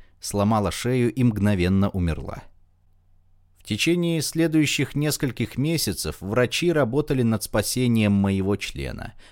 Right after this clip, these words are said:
а отец Оуэн — над спасением моей души. Он научил меня воспринимать мою особенность как нечто, что делает меня выдающимся. "Считай, что Господь подкидывает тебе проблем, потому что уверен, что тебе хватит мужества справиться с этим", —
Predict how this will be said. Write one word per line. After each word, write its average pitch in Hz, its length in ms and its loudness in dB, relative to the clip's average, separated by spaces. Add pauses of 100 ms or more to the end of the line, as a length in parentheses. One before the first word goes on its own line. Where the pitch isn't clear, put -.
а 85 160 2
отец 101 420 0
Оуэн — 143 520 2
над 90 140 -4
спасением 92 640 0
моей 90 380 0
души. - 500 -10 (640)
Он 220 180 2
научил 165 380 2
меня 127 300 4
воспринимать 104 720 2
мою 95 300 2
особенность 123 800 -2
как 117 220 -4
нечто, 120 420 0
что 110 220 -2
делает 104 420 0
меня 107 260 2
выдающимся. 117 1000 -4 (680)
"Считай, 110 440 0
что 110 180 -2
Господь 107 520 0
подкидывает 90 580 -2
тебе 98 260 -2
проблем, 104 560 0 (240)
потому 160 320 0
что 139 240 0
уверен, 147 380 2
что - 200 -6
тебе 131 280 -2
хватит 127 500 -4
мужества 123 460 -2
справиться - 580 -4
с - 100 -6
этим", — 60 320 -10